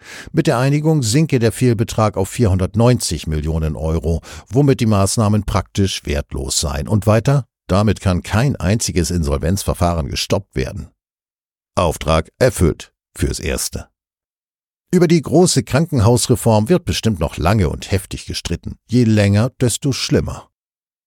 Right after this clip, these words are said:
Und ist die ganze Batterie erst geladen, wird kontrolliert gesprengt, sprich kaputt strukturiert. Verlinkt innerhalb des Textes der aktuelle Lagebericht der Aktionsgruppe Schluss mit Kliniksterben in Bayern für zweitausendvierundzwanzig.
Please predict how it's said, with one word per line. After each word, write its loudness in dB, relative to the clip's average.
Und 2
ist -2
die 0
ganze 2
Batterie -2
erst -2
geladen, 0
wird 0
kontrolliert -2
gesprengt, -4
sprich -4
kaputt -6
strukturiert. -10
Verlinkt 2
innerhalb 2
des -4
Textes -2
der -2
aktuelle -2
Lagebericht 0
der -2
Aktionsgruppe 0
Schluss -2
mit -4
Kliniksterben -4
in -4
Bayern 0
für -2
zweitausendvierundzwanzig. -8